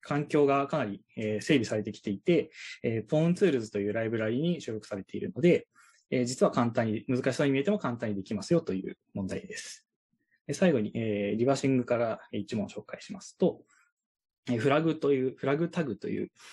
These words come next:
問題が、えー、出題されました。えー、これは、えー、WebAssemblyで登場する、えー、ワスムファイルというのを解析する問題になっています。このワスムファイルというのは、えー、S式と呼ばれる、まあ、あの、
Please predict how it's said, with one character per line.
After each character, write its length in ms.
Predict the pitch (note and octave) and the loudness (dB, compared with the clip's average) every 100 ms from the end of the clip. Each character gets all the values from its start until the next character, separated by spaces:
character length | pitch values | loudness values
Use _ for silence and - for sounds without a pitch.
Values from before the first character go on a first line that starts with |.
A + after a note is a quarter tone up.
| - - | -16 -6
問 80 | G#2+ | -4
題 160 | G2 | -2
が、 200 | G2 - - - _ _ _ - | -2 -4 -8 -20 _ _ _ -10
え 280 | - - - | -6 -6 -8
ー、 0 | |
出 160 | - G#2+ | -2 -2
題 200 | - - | -2 -6
さ 160 | - - | -10 -10
れ 60 | |
ま 80 | - | -12
し 100 | - | -18
た。 80 | - _ - - - - - C#3+ | -20 _ -20 -18 -18 -18 -4 0
え 120 | C3 | 0
ー、 80 | C3 | 2
こ 80 | |
れ 80 | E3 | 2
は、 280 | F#3 G3 - | 4 2 2
え 200 | B2 A2+ | 0 0
ー、 160 | G#2+ C3+ | 0 0
WebAssembly 840 | F#3+ G3+ A3 G3 B2+ A2+ G#2+ G2 - _ - | 0 0 0 0 0 -2 -4 -6 -10 _ -8
で 220 | A2 G#2+ - _ | -8 -8 -14 _
登 160 | - G#2+ | -4 -2
場 100 | G#2+ | 0
す 140 | - | 2
る、 180 | D3 A#2+ G#2+ | 4 4 2
え 240 | G#2+ G2+ | 0 -2
ー、 20 | |
ワ 120 | G#2 | -2
ス 140 | G#2+ E3 | 0 2
ム 140 | E3 | 2
フ 40 | E3+ | 4
ァ 160 | F3 | 2
イ 40 | G#2+ | 2
ル 160 | G2 _ _ _ | -4 _ _ _
と 100 | - | -6
い 60 | G#2 | 0
う 40 | |
の 160 | C3+ E3+ | 4 2
を 40 | |
解 160 | A2 G2+ | 2 -6
析 120 | G2+ | -6
す 120 | - | -4
る 120 | G2+ | -2
問 160 | F#2 F2+ | -2 -2
題 100 | A2 | -2
に 80 | A2 | -4
な 80 | |
っ 40 | - | -6
て 80 | - | -12
い 60 | - | -12
ま 100 | - | -12
す。 200 | - - _ - - - - | -20 -20 _ -20 -20 -20 -8
こ 60 | D#3 | -2
の 80 | C3+ | 0
ワ 100 | A#2 | 0
ス 120 | - | 4
ム 100 | F#3 | 6
フ 60 | G#3 | 6
ァ 100 | G3 | 2
イ 40 | |
ル 140 | A#2+ - | 0 -2
と 80 | |
い 80 | G#2 | -4
う 40 | G#2 | 0
の 100 | C#3+ | 4
は、 240 | E3 D3+ | 4 4
え 380 | A2+ G#2+ G2+ - | 0 -2 -2 -4
ー、 160 | - _ _ _ _ _ _ _ _ _ _ _ _ _ - | -10 _ _ _ _ _ _ _ _ _ _ _ _ _ -10
S 220 | - D#3 | -6 -6
式 220 | - F3 | 0 2
と 120 | D#3 | 6
呼 60 | C#3+ | 6
ば 80 | C#3+ | 6
れ 100 | C#3 | 2
る、 80 | C3 | 0
ま 280 | C3 G#2+ | -2 -2
あ、 40 | G#2+ | -2
あ 60 | |
の、 400 | G#2 G#2 G2+ G2+ | -2 -2 -2 -4